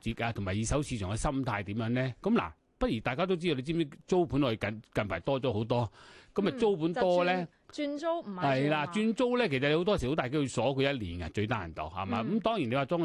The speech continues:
Speaker 1: 有啲客業主都會連租約賣啦，但係嗰個價錢又可能有啲影響。噉所以呢，可能呢段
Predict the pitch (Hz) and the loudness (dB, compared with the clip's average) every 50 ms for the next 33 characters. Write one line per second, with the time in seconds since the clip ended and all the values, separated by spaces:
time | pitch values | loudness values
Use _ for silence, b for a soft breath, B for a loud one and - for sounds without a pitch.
0 | 147 143 - 131 123 123 151 165 160 139 147 127 120 110 101 - 135 131 165 147 | 0 -2 -2 -4 -4 -2 -2 -2 -2 -2 -2 -4 -6 -6 -6 -4 -2 0 0 0
1 | 127 101 95 92 92 - 139 135 120 110 107 107 90 85 90 107 117 123 127 - | 0 -2 -4 -4 -2 0 0 0 0 0 -2 -2 -4 -2 -2 -2 -2 -4 -2 -2
2 | 127 117 135 160 160 - 135 110 117 104 101 92 92 90 98 131 139 107 92 87 | -2 0 0 0 -2 -2 -4 -4 -4 -4 -6 -6 -2 -2 0 0 0 -2 -4 -4
3 | 92 104 123 120 98 90 110 107 101 104 110 - B B B B B 165 147 214 | -4 -4 -4 -4 -4 -4 -4 -2 -2 -2 -4 -6 B B B B B 0 2 2
4 | 208 185 196 196 - B B B B 147 175 202 139 104 113 156 196 175 - 127 | 2 2 0 -2 -4 B B B B 2 2 2 2 0 -2 -4 -2 -2 0 0